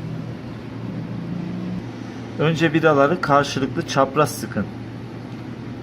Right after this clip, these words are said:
Ekran kartının macununu değiştirip montajını yaptıktan sonra rig kasasına tekrar bağladım. Burada, e, göstergedeki üçüncü kartı sökmüştüm.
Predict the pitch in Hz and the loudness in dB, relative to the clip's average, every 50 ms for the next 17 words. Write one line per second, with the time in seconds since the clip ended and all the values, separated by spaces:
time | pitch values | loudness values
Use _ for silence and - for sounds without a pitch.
0 | - - - - - - - - - - 113 113 - _ _ _ _ _ _ 156 | -10 -10 -10 -10 -10 -10 -10 -10 -10 -10 -10 -12 -12 _ _ _ _ _ _ -14
1 | 160 156 - - 147 147 143 - 160 156 151 147 139 131 127 131 127 123 135 143 | -14 -10 -2 2 2 2 2 0 -2 -4 -2 0 2 2 2 2 0 -2 -4 -4
2 | 147 143 131 139 139 135 127 - - 135 139 139 139 - 131 135 131 127 113 135 | -4 -4 -2 0 0 0 0 -2 -4 -2 -2 -2 -2 -2 -2 -2 -2 -2 -2 -2
3 | 135 123 123 135 139 139 135 131 127 - - - - - 147 139 117 117 117 110 | -2 -2 -2 -4 -2 0 0 -2 -2 -4 -10 -10 -4 -2 -2 -2 -2 -2 -4 -2
4 | 110 127 151 156 127 123 127 131 127 - - - - - - - - - - 127 | -2 -2 -2 -2 0 2 2 2 2 0 -6 -10 -12 -12 -12 -12 -10 -4 -2 -2
5 | 123 - 131 123 123 - 127 131 123 123 139 123 - - 117 107 95 101 101 101 | -2 0 0 -2 -2 -2 -2 -2 -2 0 -2 -4 -2 0 0 0 0 0 0 0
6 | 98 98 98 92 - - - - - - - - - - - - - - - - | 0 0 -4 -4 -6 -8 -8 -10 -12 -12 -12 -12 -12 -12 -12 -12 -12 -14 -14 -14
7 | - - - - - - - - - - - - - - - - - - - - | -14 -14 -14 -12 -12 -12 -12 -12 -12 -10 -10 -10 -10 -10 -12 -12 -12 -12 -12 -10
8 | - 127 - 131 131 143 139 120 143 147 147 143 135 95 - - - 135 135 135 | -10 -8 -6 -2 0 0 0 2 2 2 2 2 2 0 -4 -6 -6 -4 -4 -2
9 | 131 120 131 139 135 - - - 143 139 131 127 143 139 139 143 131 - 156 135 | -2 0 2 0 0 0 0 0 0 0 2 2 2 2 2 0 -2 0 0 -2
10 | 135 123 - 131 135 - 143 - 143 139 135 127 - - - 139 123 120 - 104 | 0 -2 -4 -6 -6 -6 -4 2 2 2 2 2 -2 -6 -2 0 0 0 0 -2
11 | 101 - - - 143 | -4 -6 -6 -8 -8